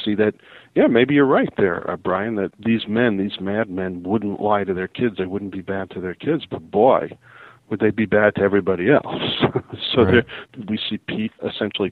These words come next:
Speaker 1: pimping out Joan.
Speaker 2: Speaking of previous episodes, last time I mentioned that I had noticed this season they've been sprinkling in Don's past, either through references or dialogue. A character mentioned a hobo.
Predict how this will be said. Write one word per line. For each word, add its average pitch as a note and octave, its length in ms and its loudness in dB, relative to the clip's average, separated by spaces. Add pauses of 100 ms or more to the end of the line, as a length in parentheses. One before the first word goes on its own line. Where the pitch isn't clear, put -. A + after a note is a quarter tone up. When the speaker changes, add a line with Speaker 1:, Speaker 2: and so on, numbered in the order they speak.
(120)
Speaker 1:
pimping A2 380 -2
out G#2+ 240 0 (120)
Joan. A#2+ 360 -2 (320)
Speaker 2:
Speaking D#3 360 4
of A2+ 220 4 (200)
previous A2+ 600 2
episodes, G#2+ 560 0
last B2 480 0
time A2+ 440 2
I G#2+ 260 2
mentioned G#2+ 520 2
that G#2 280 4 (140)
I A2 100 2
had G#2+ 260 2
noticed A#2 460 4
this A2 120 -2
season A2+ 440 0
they've G#2+ 380 2
been G#2 160 2
sprinkling A2 500 0
in G#2 320 2 (280)
Don's G#2 680 4 (180)
past, - 720 -4 (320)
either G#2 300 6
through G#2 160 2
references G#2+ 720 4
or G2+ 120 4
dialogue. G2+ 840 4 (220)
A - 80 -8
character G#2+ 380 4
mentioned G2+ 400 2
a G#2 100 2
hobo. G#2 680 6